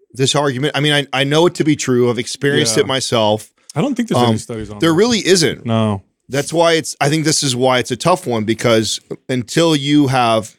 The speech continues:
Speaker 1: tried to bulk for many years and <laughs> gone through digestive issues and continue to push through that
Speaker 2: Yep.
Speaker 1: for a long time and then finally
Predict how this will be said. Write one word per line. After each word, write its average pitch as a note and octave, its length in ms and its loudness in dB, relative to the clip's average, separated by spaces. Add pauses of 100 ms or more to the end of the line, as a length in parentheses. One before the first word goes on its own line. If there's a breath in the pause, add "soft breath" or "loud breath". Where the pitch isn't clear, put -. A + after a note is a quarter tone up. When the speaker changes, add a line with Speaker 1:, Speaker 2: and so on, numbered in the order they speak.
(800)
Speaker 1:
tried C#3+ 260 0
to C#3+ 60 2
bulk B2+ 360 0
for B2+ 140 0
many A#2+ 160 0
years A2+ 520 2
and A2 480 0
<laughs> - 40 -18
gone C3+ 240 -2
through C3 220 0
digestive A#2+ 560 0
issues G#2+ 580 2 (260 loud breath)
and B2 140 -6
continue B2 320 -2
to B2+ 100 4
push C#3+ 360 -2
through C3+ 240 0
that A#2+ 220 2
Speaker 2:
Yep. B2 60 -2
Speaker 1:
for B2 60 0
a A#2+ 60 2
long A#2 140 0
time A#2 200 -2
and A#2 80 -4
then A2+ 80 -4
finally B2 580 0